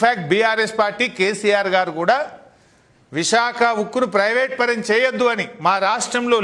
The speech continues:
లేకపోయినా విశాఖ ఉక్కుకు ఆందోళనకు మేము మద్దతు తెలిపాం. దాని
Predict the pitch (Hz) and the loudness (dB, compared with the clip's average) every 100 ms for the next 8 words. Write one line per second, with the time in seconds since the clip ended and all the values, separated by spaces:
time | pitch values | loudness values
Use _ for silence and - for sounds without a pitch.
0 | 180 254 254 208 240 240 269 254 - - | 2 2 0 0 0 0 -2 -6 -18 -20
1 | _ 156 180 233 226 226 196 196 254 233 | _ -6 0 0 0 0 0 -2 -4 -2
2 | 196 - - 151 190 220 226 214 208 196 | -2 -4 -2 0 0 0 0 0 -2 -2
3 | 175 156 151 185 170 196 214 160 - - | 0 0 0 -2 -2 -2 -2 -4 -10 -20
4 | _ _ _ _ _ _ _ _ _ 151 | _ _ _ _ _ _ _ _ _ -2
5 | 180 | -2